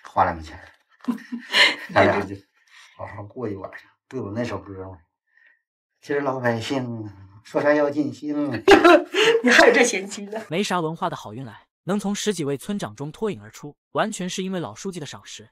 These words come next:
Speaker 3: 当得知老书记白天时尿了血，郝运来第一时间过来探望，不料没说两句话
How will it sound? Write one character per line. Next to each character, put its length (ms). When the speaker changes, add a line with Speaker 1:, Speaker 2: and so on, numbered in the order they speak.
Speaker 3:
当 200
得 120
知 120
老 140
书 180
记 120
白 160
天 160
时 160
尿 140
了 80
血， 160
郝 200
运 100
来 160
第 140
一 60
时 140
间 160
过 80
来 100
探 200
望， 120
不 80
料 140
没 140
说 160
两 140
句 100
话 160